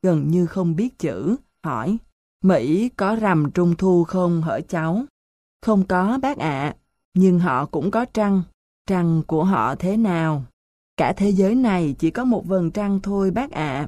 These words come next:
Trăng đang ở giữa làng mình, xa thế mà họ cũng nhìn thấy à. Khi trăng đang ở trên đầu mình thì nhiều nơi khác cũng thấy trăng trên đầu họ,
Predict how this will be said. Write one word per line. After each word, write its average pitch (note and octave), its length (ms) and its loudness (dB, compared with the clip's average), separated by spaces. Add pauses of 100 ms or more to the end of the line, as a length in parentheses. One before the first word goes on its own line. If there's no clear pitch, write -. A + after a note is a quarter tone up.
(560)
Trăng F3 340 6
đang F3 280 4
ở C#3 160 0
giữa E3+ 340 4
làng F3 360 4
mình, D#3 300 4 (360)
xa F3 440 0
thế E3+ 360 0
mà G3+ 180 4
họ C#3+ 240 2
cũng E3 260 2
nhìn E3+ 220 6
thấy E3+ 320 2
à. D#3+ 380 0 (460)
Khi A3 160 4
trăng G3 360 2
đang F#3+ 220 2
ở D3+ 120 2
trên G3 280 4
đầu F3+ 220 4
mình E3+ 340 4 (260)
thì A3 120 4
nhiều F#3+ 280 8
nơi G#3+ 260 6
khác B3+ 420 -6
cũng E3 220 2
thấy A3 280 -2
trăng G#3 240 0
trên G3 240 4
đầu F3 220 2
họ, C#3 400 -2